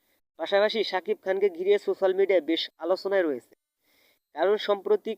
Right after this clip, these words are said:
কয়েকদিন আগে ছেলে বীর ও শাকিবকে একসঙ্গে ঘোরাঘুরি করেছিলেন বুবলি।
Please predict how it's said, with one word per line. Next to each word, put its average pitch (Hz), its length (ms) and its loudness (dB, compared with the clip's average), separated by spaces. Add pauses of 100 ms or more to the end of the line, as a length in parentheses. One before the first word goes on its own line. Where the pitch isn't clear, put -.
কয়েকদিন 180 440 2
আগে 185 280 0
ছেলে 180 280 0
বীর 170 260 -4
ও 160 120 -2
শাকিবকে 180 680 -6
একসঙ্গে 175 560 -2
ঘোরাঘুরি 175 460 -2
করেছিলেন 180 560 -4
বুবলি। 147 260 -10